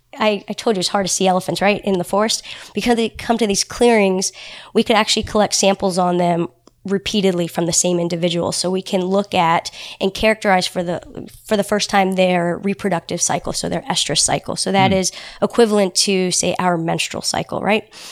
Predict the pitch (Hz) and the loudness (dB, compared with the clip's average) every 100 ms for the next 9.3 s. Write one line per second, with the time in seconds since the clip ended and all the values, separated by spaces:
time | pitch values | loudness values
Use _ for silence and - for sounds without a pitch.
0 | - - 233 262 254 226 226 196 - 190 | -14 0 2 4 4 4 4 2 -2 -6
1 | 185 160 143 - 143 - - - - - | -2 -2 0 -2 -2 -4 -4 -6 -6 -12
2 | - - - 196 202 196 - 208 - 254 | -18 -18 -4 2 2 2 -2 -6 0 2
3 | 208 190 - 196 190 190 180 175 - 196 | 2 0 2 2 2 2 2 -2 -2 0
4 | 196 - - - - 202 214 208 190 165 | 2 0 -8 -10 -4 0 2 2 0 0
5 | 196 - - 185 175 190 180 185 175 175 | -2 -2 0 2 2 2 0 0 0 0
6 | 175 170 185 170 - - 185 175 175 175 | 0 2 0 0 -2 2 4 2 0 0
7 | 175 - 185 175 185 180 175 170 175 180 | -2 -2 -2 0 0 2 2 0 2 2
8 | 175 170 - - - - 170 165 - 208 | 2 -2 -8 -18 -10 -6 -4 -2 2 2
9 | 175 151 117 | 2 0 -4